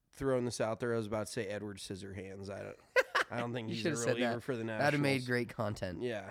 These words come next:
Speaker 1: my fault.
Speaker 2: Anyways, so next, next up, John Smoltz. We talked about him, a plus one point five. Jeff McNeil, Mets infielder, zero.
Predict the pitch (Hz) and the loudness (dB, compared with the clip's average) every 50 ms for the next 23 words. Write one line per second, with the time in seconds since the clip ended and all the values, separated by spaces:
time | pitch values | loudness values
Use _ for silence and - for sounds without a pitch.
0 | - - - 104 110 107 101 - 98 92 92 - - 160 180 180 156 139 123 117 | -12 -10 -8 -6 -4 -4 -4 -6 -8 -10 -8 -2 0 2 4 6 6 4 4 2
1 | 113 - - - _ _ _ _ _ _ - - - 165 156 151 151 147 143 - | 0 -2 -6 -12 _ _ _ _ _ _ 0 4 8 8 10 10 10 8 4 2
2 | - - _ _ _ - 143 151 147 139 - - - - - 151 143 - - - | -2 -12 _ _ _ 2 4 4 4 4 2 -2 -10 -6 -4 -2 -2 -2 0 2
3 | 202 180 190 202 165 156 147 143 139 135 - - 147 151 151 - 151 135 - 131 | 4 4 4 4 4 2 2 2 0 0 -2 0 0 0 0 -2 -4 -2 -2 -2
4 | 131 - 139 131 127 143 139 131 123 120 - - 131 131 - - 143 139 - - | -2 -2 -2 -2 0 0 0 -2 -2 -2 0 0 0 0 -2 -2 -4 -4 -2 -2
5 | 143 127 - - - 113 113 120 135 151 - _ _ _ _ _ _ _ _ _ | -4 -4 -4 -4 -4 -2 0 0 0 -2 -4 _ _ _ _ _ _ _ _ _
6 | - - 160 160 170 - 185 175 170 - 160 147 143 143 147 156 185 240 240 - | 0 2 4 4 4 2 0 -2 -2 -2 -2 -2 0 0 0 0 0 -2 -4 -8
7 | _ _ _ _ _ _ - 135 135 139 147 151 - - - 143 151 151 156 - | _ _ _ _ _ _ -4 -2 2 2 2 0 0 -4 -4 -2 -2 -2 -2 -2
8 | 156 151 151 156 160 175 175 175 165 _ _ _ - 131 127 131 131 131 135 135 | 0 0 0 2 2 0 0 -2 -4 _ _ _ -12 -8 -4 -4 -2 0 2 2
9 | 147 160 175 | 2 2 0